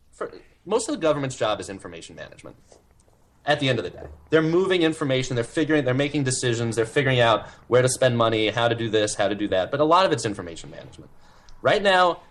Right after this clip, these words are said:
that information has been, is being managed by and sold to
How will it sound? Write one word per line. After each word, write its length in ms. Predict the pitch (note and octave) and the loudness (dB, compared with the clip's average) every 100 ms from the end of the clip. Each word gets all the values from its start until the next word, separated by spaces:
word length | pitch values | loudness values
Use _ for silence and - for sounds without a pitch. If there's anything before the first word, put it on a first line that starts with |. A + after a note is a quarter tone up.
| - | -4
that 160 | A#2 | 0
information 720 | E3+ G3 F3+ C#3 C#3 C#3+ C3+ B2 | 0 -2 -2 -2 -2 -2 -4 -4
has 200 | B2+ G#2+ | -6 0
been, 460 | A2+ A2 G#2 G2+ - _ - - | 0 2 -2 -8 -12 _ -10 -4
is 120 | A2+ | -2
being 240 | B2 G#2+ | 0 0
managed 400 | G#2+ B2 D#3+ C#3 | 2 2 2 2
by 340 | A#2+ A#2+ A#2+ A#2+ | 2 6 6 4
and 180 | G#2+ - | 2 -2
sold 480 | - C3 C#3 - - - | 0 2 2 -4 -8 -4
to 460 | B2 A#2 A2 G#2 | 0 0 0 -2